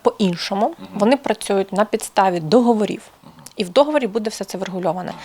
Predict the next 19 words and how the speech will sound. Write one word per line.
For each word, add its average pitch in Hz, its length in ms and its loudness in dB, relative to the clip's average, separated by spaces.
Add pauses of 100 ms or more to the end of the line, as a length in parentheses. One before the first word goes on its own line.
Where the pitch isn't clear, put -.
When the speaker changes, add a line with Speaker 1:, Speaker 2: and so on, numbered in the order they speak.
(220)
Speaker 1:
Те, 285 120 4
що 254 140 4
я 233 40 4
зараз 220 280 2
сказала, 311 320 4
це 294 140 -8
стосується 285 500 -6
споживчих 202 560 -4
кредитів, 247 520 -4
тобто - 300 -4
кредитів, 233 640 -4
які 208 260 -4
беруть 180 420 0
звичайні 185 680 -2
люди 302 260 -4
на 208 140 -4
звичайні 262 640 2
про-, 220 260 -2
потреби. 180 640 -4